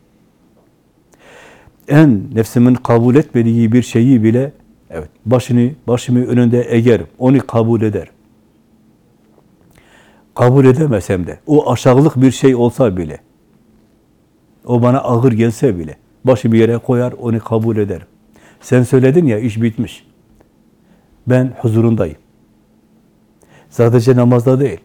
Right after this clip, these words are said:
namazın dışında da huzurdayım, huzurundayım, secdedeyim. Evet, mümin budur.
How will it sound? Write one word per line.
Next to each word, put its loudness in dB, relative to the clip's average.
namazın 2
dışında -2
da -6
huzurdayım, -4
huzurundayım, 2
secdedeyim. -2
Evet, -16
mümin 0
budur. -6